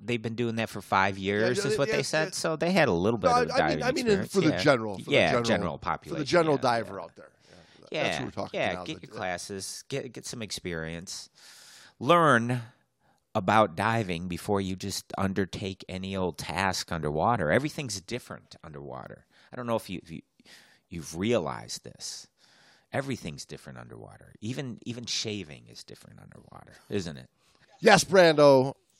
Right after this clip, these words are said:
Speaker 2: Shaving is very different underwater.
Speaker 1: <laughs>
Speaker 2: And <laughs> today, we're here with a sponsor for your little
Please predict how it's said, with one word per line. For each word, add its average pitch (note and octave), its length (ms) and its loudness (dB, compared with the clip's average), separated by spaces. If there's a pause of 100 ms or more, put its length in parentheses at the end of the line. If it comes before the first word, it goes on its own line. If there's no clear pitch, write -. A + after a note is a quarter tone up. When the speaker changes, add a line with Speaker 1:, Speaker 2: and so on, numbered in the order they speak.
Speaker 2:
Shaving D#3 500 2
is C3+ 220 2
very G#2 240 0
different E2 320 -6
underwater. D#2+ 600 -4
Speaker 1:
<laughs> - 40 -20 (480)
Speaker 2:
And A#2 360 0
<laughs> - 280 -2
today, C#3 840 2 (520)
we're G#3 320 6
here E3 680 2 (500)
with A2 140 -8
a A2 60 -4
sponsor C#3+ 640 -2
for A2+ 160 -6
your A#2 200 -4
little D#3+ 360 -2